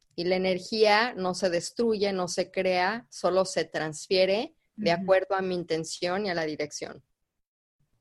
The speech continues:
Speaker 2: Ok, wow, sí. Y todos somos energía, o sea, todo es, todo es energía, ¿no? O sea, todo desde la vibración de tu voz, todo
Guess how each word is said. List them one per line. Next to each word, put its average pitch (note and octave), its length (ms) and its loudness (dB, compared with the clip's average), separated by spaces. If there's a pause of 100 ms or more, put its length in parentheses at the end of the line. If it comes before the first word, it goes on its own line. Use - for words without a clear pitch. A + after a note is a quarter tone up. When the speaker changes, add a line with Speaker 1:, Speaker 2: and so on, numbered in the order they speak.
(140)
Speaker 2:
Ok, F3+ 200 -14 (680)
wow, F3+ 380 -4
sí. - 440 -8 (280)
Y B3+ 120 -2
todos D4+ 300 6
somos D#4 260 0
energía, G#3 600 0
o F3 60 -12
sea, G#3 220 -8
todo A3+ 240 2
es, B3 260 -4
todo B3+ 300 2
es C4+ 100 -2
energía, G#3+ 640 -2
¿no? A#3+ 220 -4
O G#3 40 -6
sea, A3+ 180 -10
todo B3 360 0
desde A#3 320 4
la G#3+ 140 4
vibración A3 640 0
de C#4+ 100 0
tu B3+ 160 -6
voz, A#3+ 500 0
todo B3+ 420 0